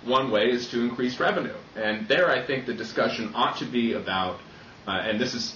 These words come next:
what I think maybe Ross hints at in this column. He doesn't go this far, but it, it is an excellent column today. Um, he, it, you know, how do you do that? Do you do that in ways that won't punish the economy? Uh, do you do that by taxing things we should have less of, say, like carbon,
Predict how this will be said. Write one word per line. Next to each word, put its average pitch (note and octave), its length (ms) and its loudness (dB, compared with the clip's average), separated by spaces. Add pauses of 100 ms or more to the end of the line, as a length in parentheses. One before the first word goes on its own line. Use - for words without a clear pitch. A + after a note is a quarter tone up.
(120)
what G#2+ 300 2
I G#2+ 100 0
think G#2+ 200 -4
maybe B2+ 240 0
Ross G2+ 340 0
hints G#3+ 240 0
at G#2 140 2
in G2 80 -2
this F#2 120 -6
column. G#2 280 -2
He A#2 60 -4
doesn't G2+ 260 -6
go F#2 100 0
this F2 220 -6
far, - 360 0 (220)
but G#2+ 100 2
it, A#2 160 0
it A2+ 120 2
is B2 140 2
an G#2+ 80 -2
excellent G#2 340 -4
column C3 280 0
today. F#2+ 300 -4 (240)
Um, G2+ 380 -2 (880)
he, C3+ 120 -10 (160)
it, C3+ 220 -4
you C3+ 80 0
know, G#2 120 0 (440)
how D#3+ 260 0
do C#3 60 0
you C#3 60 4
do D#3+ 160 -2
that? - 300 -2
Do B2+ 60 -10
you C#3 100 0
do E3+ 120 0
that D3 200 4
in C3 120 0
ways C#3 300 2
that A2+ 280 -2
won't C3 320 0
punish C#3 340 -2
the A#2+ 120 2
economy? G#2+ 580 -4 (400)
Uh, G#2 360 2
do A#2 160 0
you A#2+ 80 4
do C#3 200 2
that A2+ 160 0
by A2+ 120 0
taxing C3 520 -2
things A#2 300 0
we A#2+ 120 2
should A#2 200 -2
have G2+ 300 -4
less A2 200 0
of, G#2+ 380 0
say, G2+ 140 0
like F#2 200 -4
carbon, - 520 0